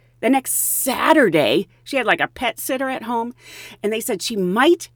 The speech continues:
be able to get a visa by Friday. But if she didn't get that visa by Friday, then she's, like, there another two weeks. I mean, <laughs> this one flight once a week could be a problem.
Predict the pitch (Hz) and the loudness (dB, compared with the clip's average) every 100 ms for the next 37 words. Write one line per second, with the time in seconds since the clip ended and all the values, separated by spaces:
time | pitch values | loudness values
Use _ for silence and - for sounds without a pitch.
0 | - 262 269 240 233 233 196 208 240 - | -6 -2 -2 -2 -2 -2 -4 -4 -6 -4
1 | 190 156 165 160 - 226 262 254 - 185 | -4 0 0 0 -4 -2 -2 -2 -4 -2
2 | 180 175 240 311 254 202 285 - - 214 | -2 -4 -6 -6 -6 0 2 2 0 -2
3 | - 185 311 233 160 175 170 226 349 156 | 0 0 -2 0 0 0 2 2 2 2
4 | 147 214 254 392 285 262 247 247 226 226 | -2 -2 0 0 0 -2 -2 -2 -2 -2
5 | 202 - - 320 294 523 - - - - | -4 0 6 8 6 2 -4 -14 -14 -18
6 | - - 294 330 277 370 - - - _ | -8 4 8 8 6 0 -4 -20 -20 _
7 | 349 - 523 - 285 247 415 - 254 - | -4 6 6 6 0 0 0 2 2 2
8 | - 254 208 175 277 - - 294 - - | 2 2 2 0 0 -2 0 2 0 -8
9 | - - 311 123 | -4 4 4 4